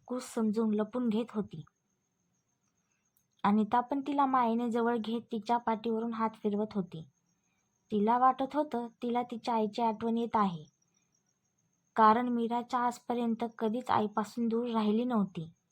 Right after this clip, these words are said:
पण लग्नानंतर मुलगी कायम सासरी दुरावली जाते.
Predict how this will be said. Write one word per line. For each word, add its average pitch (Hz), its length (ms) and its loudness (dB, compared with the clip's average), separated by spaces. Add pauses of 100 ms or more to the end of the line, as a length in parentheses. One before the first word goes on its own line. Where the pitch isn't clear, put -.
(680)
पण 262 160 0
लग्नानंतर 240 680 0
मुलगी 269 360 0
कायम 262 340 2
सासरी 254 440 2
दुरावली 233 440 -2
जाते. 175 420 -4